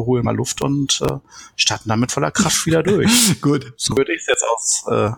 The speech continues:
Speaker 2: Ja, du hast recht, kurze Pause ist gut gesagt. Es waren ja dann acht Jahre. Aber letzten Endes, ja, wir hatten dann auch so ein bisschen den Kanal voll. Wir haben dann irgendwie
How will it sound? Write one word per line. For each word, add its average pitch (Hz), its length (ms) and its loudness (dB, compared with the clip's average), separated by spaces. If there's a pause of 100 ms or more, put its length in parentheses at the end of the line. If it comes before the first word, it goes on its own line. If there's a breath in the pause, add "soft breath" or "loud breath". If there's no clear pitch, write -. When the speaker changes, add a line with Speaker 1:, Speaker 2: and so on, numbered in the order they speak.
Speaker 2:
Ja, 131 160 2
du 131 120 2
hast 131 180 0
recht, 151 200 0
kurze 147 260 0
Pause 127 320 2
ist 110 120 -2
gut 147 180 -2
gesagt. 120 440 0
Es - 80 -6
waren 123 140 2
ja 123 80 2
dann 110 200 0
acht 110 200 -4
Jahre. 127 440 0
Aber 120 240 2
letzten - 260 0
Endes, 120 380 2
ja, 104 280 0
wir 107 120 0
hatten 123 200 0
dann 123 160 2
auch 123 120 2
so - 140 -2
ein 107 60 2
bisschen 120 220 0
den 120 100 2
Kanal 110 400 0
voll. 123 260 0
Wir 117 100 2
haben 110 100 2
dann 113 140 0
irgendwie 120 480 0